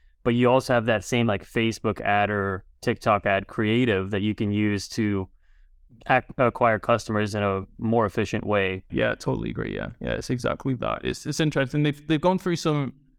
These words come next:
Speaker 2: recent targeting changes actually over the past few months, some big ones. So you used to be able to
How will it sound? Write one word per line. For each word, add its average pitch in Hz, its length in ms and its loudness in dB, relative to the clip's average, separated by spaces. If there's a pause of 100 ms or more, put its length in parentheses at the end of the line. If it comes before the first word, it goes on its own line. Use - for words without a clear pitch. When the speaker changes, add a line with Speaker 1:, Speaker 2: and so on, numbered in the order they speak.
(200)
Speaker 2:
recent 135 600 0 (180)
targeting 135 540 0
changes 139 480 -2
actually 185 480 -2 (580)
over 131 380 2
the 120 140 0
past 123 260 -2
few 131 140 0
months, 127 280 0
some 131 160 -2
big 127 220 -2
ones. 123 400 -2
So 123 220 0
you 127 120 -2
used 143 280 -2
to 156 60 -2
be 143 140 0
able 131 280 0
to 123 520 0